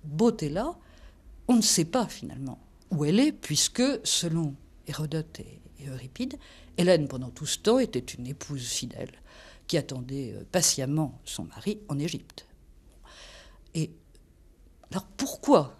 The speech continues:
s'est-on battu ? Et là, le texte, je pense, le plus intéressant sur Hélène, c'est le, l'éloge d'Hélène d'Isocrate. Je crois qu'Isocrate a exactement compris que la question était là. Où doit être Hélène ? En Asie,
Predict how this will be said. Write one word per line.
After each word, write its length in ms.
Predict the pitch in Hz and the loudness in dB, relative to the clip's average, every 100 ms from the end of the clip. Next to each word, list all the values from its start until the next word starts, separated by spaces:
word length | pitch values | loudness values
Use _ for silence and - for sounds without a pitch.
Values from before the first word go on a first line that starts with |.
| - | -16
s'est-on 380 | - - - 151 | -8 -8 -6 -6
battu ? 460 | 147 160 - 320 - - | -6 -6 -4 -4 -4 -2
Et 80 | 220 | 0
là, 240 | 262 - - | 0 -4 -4
le 140 | 233 240 | 0 0
texte, 420 | 247 302 - - | 2 -2 -2 -8
je 100 | 202 | -10
pense, 440 | 196 208 185 - - | -8 -6 -6 -8 -10
le 80 | 160 | -12
plus 260 | - 269 | -2 0
intéressant 540 | 208 151 143 135 143 143 - - - - - | 0 -4 -8 -10 -10 -12 -16 -20 -18 -18 -12
sur 260 | - - 160 | -6 -4 -2
Hélène, 280 | 156 233 285 | 0 2 2
c'est 400 | - - 262 277 - - 151 | 4 4 2 0 -6 -10 -6
le, 240 | 156 147 127 | -4 -4 -2
l'éloge 320 | 170 208 202 | 2 4 2
d'Hélène 280 | 139 165 180 | -2 -6 -6
d'Isocrate. 720 | 147 113 104 - - - - - - - - - - | -6 -8 -12 -16 -18 -20 -20 -20 -20 -20 -20 -20 -20
Je 80 | - | -10
crois 140 | - 208 | -6 -4
qu'Isocrate 640 | 185 185 214 - 190 170 | -2 -2 -2 -2 -4 -4
a 80 | 135 - | -8 -4
exactement 680 | 190 202 285 294 220 196 185 | 0 6 6 6 2 2 0
compris 400 | 165 160 - 165 | -2 -6 -8 -10
que 140 | 151 | -10
la 80 | 147 | -12
question 320 | 139 - - | -10 -8 -6
était 220 | 156 - | -6 -6
là. 220 | 151 175 220 - - - - - - - - - _ - - | -6 -6 -8 -16 -20 -20 -20 -20 -20 -20 -20 -20 _ -20 -6
Où 60 | 320 - - - 139 | -4 -4 -10 -20 -10
doit 400 | 165 240 277 269 - | -2 0 0 -4 -12
être 280 | 165 165 - | -12 -10 -12
Hélène ? 400 | 131 120 143 147 - - _ | -12 -14 -18 -20 -20 -20 _
En 120 | 175 | -4
Asie, 360 | 175 180 180 262 | -2 -2 -4 -8